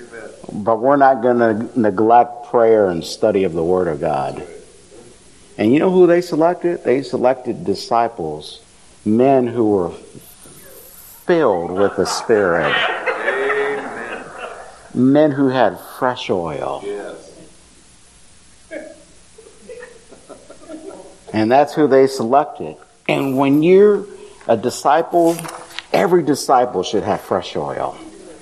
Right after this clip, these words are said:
Speaker 1: Amen? Amen.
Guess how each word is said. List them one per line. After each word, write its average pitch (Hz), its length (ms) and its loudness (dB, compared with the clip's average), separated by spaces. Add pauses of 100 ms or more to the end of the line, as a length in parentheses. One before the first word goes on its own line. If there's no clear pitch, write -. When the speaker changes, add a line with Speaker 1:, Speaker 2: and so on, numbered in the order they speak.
(1300)
Speaker 1:
Amen? 131 560 0 (300)
Amen. - 580 -10